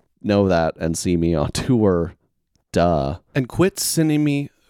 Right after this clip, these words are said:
poop stories, guys, okay? I know I talked, <sighs> I'm sorry I did poop stuff.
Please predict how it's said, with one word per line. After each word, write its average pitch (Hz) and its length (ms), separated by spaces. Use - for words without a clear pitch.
poop 113 240
stories, 71 440
guys, 67 320
okay? 92 280
I 95 40
know 92 160
I 92 40
talked, 95 320
<sighs> - 300
I'm 90 80
sorry 107 200
I 110 40
did 95 160
poop - 260
stuff. 85 520